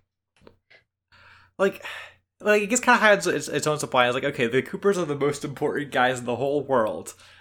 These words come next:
Um, and then, like, it sets up an argument of, like, okay, well, here we got a villain who's, like, maybe, like, put off by this. He's, like, against this. Uh, and, and ultimately, like,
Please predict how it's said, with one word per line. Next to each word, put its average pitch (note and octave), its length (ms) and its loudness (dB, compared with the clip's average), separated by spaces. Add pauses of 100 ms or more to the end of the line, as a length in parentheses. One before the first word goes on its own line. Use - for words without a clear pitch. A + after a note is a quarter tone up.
(180)
Um, G#2+ 640 0 (640)
and C3+ 140 2
then, C#3 120 2
like, C#3 140 2
it C#3 160 0
sets D3+ 160 2
up D#3 140 -2
an B2 60 -2
argument B2+ 280 0
of, A2+ 80 -4
like, B2 140 -4
okay, C3 240 0
well, B2 100 2
here D#3 140 -2
we E3 80 -2
got D#3 100 4
a B2+ 60 -2
villain B2+ 260 0
who's, B2 140 -8
like, A#2 160 -6
maybe, C3+ 320 -4
like, C#3 320 -2
put D#3+ 240 -4
off D3+ 260 0
by G#2+ 160 -4
this. F2 220 -10
He's, B2 160 -10
like, C#3 100 -10
against D3+ 540 -6
this. - 420 -8 (500)
Uh, B2+ 40 -4
and, C3 500 2
and D3 220 4
ultimately, D3 460 0
like, - 300 -2